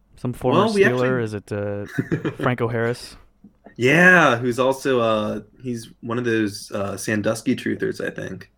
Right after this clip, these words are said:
Speaker 2: or at least a Joe Pa, uh, defender.
Speaker 1: There's, okay, what's the Sandusky truther? I don't know about the truthers
Speaker 2: Oh,
Speaker 1: involved.
Speaker 2: um,
Speaker 1: Wait, is this,
Speaker 2: so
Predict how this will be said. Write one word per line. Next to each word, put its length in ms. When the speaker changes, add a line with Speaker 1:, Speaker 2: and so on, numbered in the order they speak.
Speaker 2:
or 80
at 40
least 180
a 40
Joe 260
Pa, 460
uh, 240
defender. 680
Speaker 1:
There's, 160
okay, 320
what's 240
the 100
Sandusky 580
truther? 560
I 60
don't 100
know 120
about 200
the 80
truthers 480
Speaker 2:
Oh, 20
Speaker 1:
involved. 460
Speaker 2:
um, 500
Speaker 1:
Wait, 200
is 160
this, 180
Speaker 2:
so 280